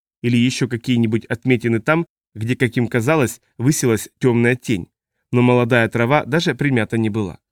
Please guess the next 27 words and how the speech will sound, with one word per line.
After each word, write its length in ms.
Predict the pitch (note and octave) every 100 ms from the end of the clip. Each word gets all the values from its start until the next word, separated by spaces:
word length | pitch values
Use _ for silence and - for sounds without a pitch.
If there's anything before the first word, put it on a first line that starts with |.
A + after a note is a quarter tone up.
| _ _ _ _ _
Они 240 | A#2 B2
тщательно 480 | A2 C3 G#2+ A2 A2+
затоптали 560 | - A#2+ A#2 B2+ B2+ A2
свой 240 | - A2+
костерок 500 | - A2 - D3 D#3+ _
и 80 | G#3+
двинулись 480 | D3+ C#3+ C#3 C3+ A#2+
дальше 340 | G#2+ F#2 A2
на 80 | G2+
юг. 280 | F2 - _ _ _ _ _ _ _ _ _ _ _ -
Пора 200 | F3+ F#3+
было 240 | C3+ A#2
бы 140 | A2+
попасться 420 | A#2+ G#2+ A#2 - A2+
очередному 540 | - A#2+ A2 A#2+ A#2
ручью, 420 | D3 - A2 F2+ - _ _ _
однако 440 | A2+ B2 A2 A2+
ручьи 300 | B2+ B2 -
попадаться 520 | C#3 B2 B2 A#2 - A2
перестали. 600 | A2+ A#2 - F#2+ E2+ - _ _ _
Либо 260 | B2 A#2+ B2
все 180 | - B2+
они 160 | A#2
теперь 320 | A2+ A2+ A#2 -
изменили 460 | A2+ B2+ A#2+ A2+
свое 300 | A2 - A#2
направление, 640 | A2+ A2 A#2 C#3 D#3 D3